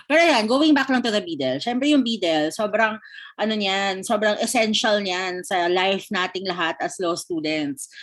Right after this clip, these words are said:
Bakit? Kasi sila yung liaison natin with the professor. Kasi hindi naman pwede lahat tayo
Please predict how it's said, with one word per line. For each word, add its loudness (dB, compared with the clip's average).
Bakit? 2
Kasi 0
sila 4
yung 6
liaison 4
natin 0
with -2
the 0
professor. 0
Kasi -2
hindi 4
naman 4
pwede 0
lahat -2
tayo 2